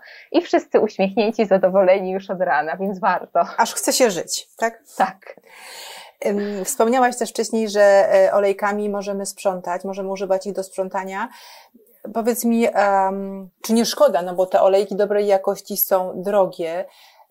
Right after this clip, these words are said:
Speaker 2: Em, no nie masz poczucia, że to tak, e, marnotrawstwo, że to jest marnotrawstwo?
Speaker 1: Mhm. Ja tutaj podchodzę trochę tak ortodoksyjnie do tego.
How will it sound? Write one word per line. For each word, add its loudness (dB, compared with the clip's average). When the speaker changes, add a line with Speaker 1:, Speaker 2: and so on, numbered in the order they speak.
Speaker 2:
Em, -2
no -8
nie -2
masz 2
poczucia, 0
że 2
to 0
tak, 0
e, 0
marnotrawstwo, -2
że -6
to -2
jest -6
marnotrawstwo? -2
Speaker 1:
Mhm. -16
Ja 0
tutaj -4
podchodzę -4
trochę -4
tak -2
ortodoksyjnie 0
do -2
tego. -2